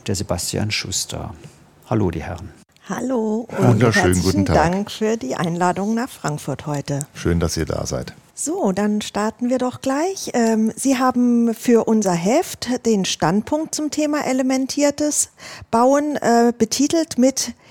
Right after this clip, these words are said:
Speaker 2: Elementiertes Bauen ist elementares Bauen. Das klingt sehr groß und wichtig.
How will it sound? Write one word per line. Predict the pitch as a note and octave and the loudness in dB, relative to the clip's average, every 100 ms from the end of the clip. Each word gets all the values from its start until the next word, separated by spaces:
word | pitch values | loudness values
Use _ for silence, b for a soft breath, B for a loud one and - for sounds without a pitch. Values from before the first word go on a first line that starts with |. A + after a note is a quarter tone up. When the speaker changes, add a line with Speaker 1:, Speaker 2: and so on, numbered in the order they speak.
| b | b
Speaker 2:
Elementiertes | A#3+ C4 B3+ A#3 A#3 A3+ G#3+ - | 4 6 6 4 2 2 -2 2
Bauen | F3+ G#3 C#4 C#4+ | 4 4 2 0
ist | A#3+ A3+ - | -2 -2 2
elementares | A#3+ B3+ C4+ B3+ A#3 A3+ G#3 E3+ - | 2 2 0 0 2 4 2 -2 0
Bauen. | D#3+ D3+ D3 D3 B B B B B B | 0 2 -2 -6 B B B B B B
Das | E3 - | -4 0
klingt | - B3+ | 0 2
sehr | B3 B3+ | 2 2
groß | A3+ C#4 D4 G#3+ | 2 4 4 4
und | F#3 F#3+ | 2 0
wichtig. | D4 - D#3+ D3 | 0 0 -2 -2